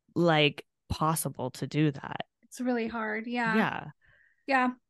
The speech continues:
Speaker 2: And I agree.
Speaker 1: Anyways.
Speaker 2: And that's why I think you should take things that work for you. You should, like, take in the information and then take what works for you. Like, "I'm not going to cut out flour. I don't need to."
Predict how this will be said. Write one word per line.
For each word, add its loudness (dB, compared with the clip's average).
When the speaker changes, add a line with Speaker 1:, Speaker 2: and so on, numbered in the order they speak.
Speaker 2:
And 6
I 8
agree. 2
Speaker 1:
Anyways. 2
Speaker 2:
And 4
that's 4
why 6
I 2
think -6
you 0
should -4
take -6
things 0
that -4
work -4
for -2
you. 0
You 2
should, -4
like, 0
take -4
in 4
the 2
information 0
and 0
then -2
take -6
what -4
works -4
for -6
you. 0
Like, -4
"I'm 4
not 0
going 0
to -4
cut -4
out -2
flour. -2
I -2
don't 2
need 2
to." -10